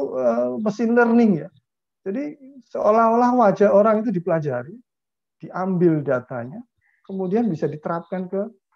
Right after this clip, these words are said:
orang lain sehingga wajahnya itu berubah, ya kan. "Ya, ini ada videonya kok." "Ya, nanti dulu, coba dibongkar metadata video itu," misalnya gitu kan,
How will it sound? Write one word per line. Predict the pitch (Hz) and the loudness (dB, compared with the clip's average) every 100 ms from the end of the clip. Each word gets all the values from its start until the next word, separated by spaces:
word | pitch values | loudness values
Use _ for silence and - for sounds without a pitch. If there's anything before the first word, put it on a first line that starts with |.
| - | -8
orang | 170 160 | -4 0
lain | 151 196 226 | 0 0 -4
sehingga | 185 185 214 | -2 2 4
wajahnya | 175 - 156 156 185 | 2 2 -2 -2 -6
itu | 196 | -8
berubah, | 220 170 190 147 107 107 _ | -6 0 0 2 -2 -4 _
ya | 135 | -18
kan. | 160 175 _ _ _ _ 123 | -18 -20 _ _ _ _ -18
"Ya, | 143 | -18
ini | 240 277 | -12 -6
ada | 311 196 | 0 2
videonya | 202 185 202 226 277 320 | 2 0 2 2 2 -2
kok." | 285 - _ | -8 -10 _
"Ya, | 123 127 | -14 -12
nanti | 120 127 127 | -12 -12 -10
dulu, | 151 175 160 147 127 127 _ _ _ | -2 0 2 0 -6 -14 _ _ _
coba | 135 135 175 120 | -12 -4 -4 -4
dibongkar | 135 113 143 147 151 151 | -8 -6 -6 -6 0 0
metadata | 147 143 147 123 123 120 135 | 0 -4 -4 -4 -8 -6 -10
video | 147 127 131 | -10 -10 -8
itu," | 135 147 165 156 | -8 -6 -2 -2
misalnya | 139 123 143 165 | -4 -4 -2 2
gitu | 180 170 | 2 4
kan, | 147 135 190 | 2 0 -4